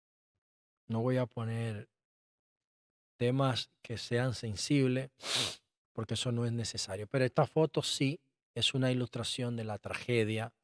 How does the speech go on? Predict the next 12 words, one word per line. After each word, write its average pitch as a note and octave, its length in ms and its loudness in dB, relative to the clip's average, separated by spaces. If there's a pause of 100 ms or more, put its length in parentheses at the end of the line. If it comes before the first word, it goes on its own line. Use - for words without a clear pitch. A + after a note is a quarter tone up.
(240)
la G2 120 -2
foto A2+ 360 -4
de A2 100 -4
Isauli G#2+ 680 -2 (400)
Martínez A#2+ 560 2
de A2 100 2
veintinueve G#2 560 -4
años. F#2 300 -12 (580)
Era A2+ 180 -2
la A2+ 180 0
última C#3 600 2
persona B2+ 640 -6